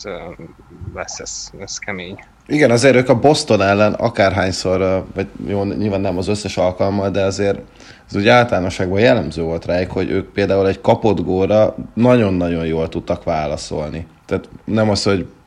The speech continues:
Speaker 2: mit tudom én, kettő percen belül egyenlítettek, mert volt persze olyan is,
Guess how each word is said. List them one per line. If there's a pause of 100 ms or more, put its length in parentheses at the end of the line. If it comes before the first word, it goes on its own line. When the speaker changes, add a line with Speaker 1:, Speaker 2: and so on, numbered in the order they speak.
(140)
Speaker 2:
mit
tudom
én,
kettő
percen
belül
egyenlítettek,
mert (240)
volt
persze
olyan
is,